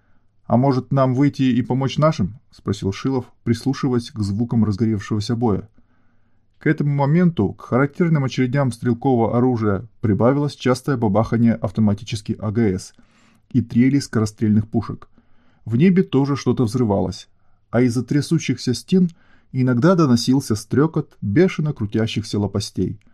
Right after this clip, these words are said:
и шипение выпускаемых ракет. «Нет, не пойдём», Альфа покачала головой. «Там работает тяжёлая модифицированная пехота, а они парни нервные, могут пришибить ненароком.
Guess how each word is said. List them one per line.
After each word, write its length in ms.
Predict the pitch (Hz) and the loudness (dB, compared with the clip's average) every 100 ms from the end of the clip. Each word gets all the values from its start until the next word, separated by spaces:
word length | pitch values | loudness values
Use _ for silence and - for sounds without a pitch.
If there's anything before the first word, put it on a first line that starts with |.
| _ | _
и 100 | - | -4
шипение 540 | 117 113 120 127 131 131 | -2 0 0 0 0 -2
выпускаемых 720 | 113 113 - 101 104 110 107 | -2 -4 -4 -2 0 0 -2
ракет. 400 | 101 - 95 _ _ _ _ _ - _ _ - | -4 -6 -10 _ _ _ _ _ -20 _ _ -10
«Нет, 440 | - 113 117 101 113 | 0 4 4 2 0
не 80 | |
пойдём», 540 | 110 123 113 104 - - - _ _ - | 2 2 2 0 -2 -10 -18 _ _ -2
Альфа 280 | 135 151 | -2 -2
покачала 440 | 147 123 104 104 104 | -4 -4 -4 -2 -2
головой. 440 | 101 104 95 101 - _ _ _ _ | -2 -2 -4 -6 -14 _ _ _ _
«Там 240 | - 151 | 2 4
работает 480 | 160 139 160 156 123 | 2 2 2 2 2
тяжёлая 460 | 127 117 143 147 113 | 2 2 4 4 4
модифицированная 760 | 113 110 107 - 135 123 123 | 4 2 -4 -2 0 2 0
пехота, 540 | 117 131 127 107 82 - _ _ _ - - | -2 -4 -2 -4 -4 -12 _ _ _ -6 2
а 100 | 147 | 6
они 180 | 190 | 6
парни 400 | 180 151 151 143 | 4 2 2 4
нервные, 720 | 104 113 139 131 101 85 98 - | 4 4 4 2 2 0 -6 -2
могут 400 | 107 139 151 151 | 2 2 2 0
пришибить 480 | 143 120 117 113 107 | -2 0 2 2 2
ненароком. 540 | 117 110 98 - 98 | 2 2 0 -4 -10